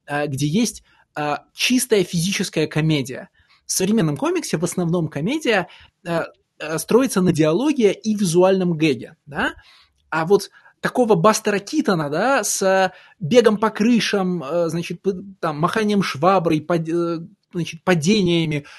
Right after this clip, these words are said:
совпадениями, вот этого всего в комиксах уже очень давно нет. И это все возвращ-, понятно, что это в данном случае возвращается, э, как исторический атрибут, то есть это все нарисовано в классической,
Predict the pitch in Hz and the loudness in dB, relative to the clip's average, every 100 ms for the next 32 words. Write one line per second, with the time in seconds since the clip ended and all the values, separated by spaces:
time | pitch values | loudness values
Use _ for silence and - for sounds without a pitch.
0 | - - - 175 - 190 143 196 185 175 | -18 -8 -2 -2 -2 -2 0 0 2 0
1 | 156 147 165 254 233 190 - 240 254 208 | 0 -2 -2 -2 -2 -2 -2 -4 0 0
2 | 220 - - 165 175 185 - 147 147 135 | 0 -4 -10 -4 0 0 0 -6 -4 -4
3 | 147 311 349 _ _ - _ _ - 190 | -2 -4 -6 _ _ -20 _ _ -6 -2
4 | 202 190 170 - 196 196 220 202 170 190 | 0 0 -2 -2 -2 2 2 2 2 0
5 | 185 - - - 190 240 247 208 208 190 | -2 -14 -16 0 2 2 2 0 2 2
6 | 165 156 208 190 208 - 156 151 170 160 | 0 0 0 0 -2 -4 -2 -2 -2 -2
7 | - 202 180 - 165 - - _ _ 160 | 2 2 2 0 -4 -4 -20 _ _ -2
8 | 147 139 185 180 - - 180 - 190 180 | -2 4 4 4 -2 -4 -2 2 2 2
9 | 170 - 156 151 208 294 - - 143 156 | 0 0 -2 -2 -4 -4 -6 -8 -4 -4
10 | 147 - 139 147 151 247 285 196 - 139 | -4 -2 0 0 0 0 0 0 -2 -6
11 | 131 185 160 151 143 | -4 -4 -4 -6 -6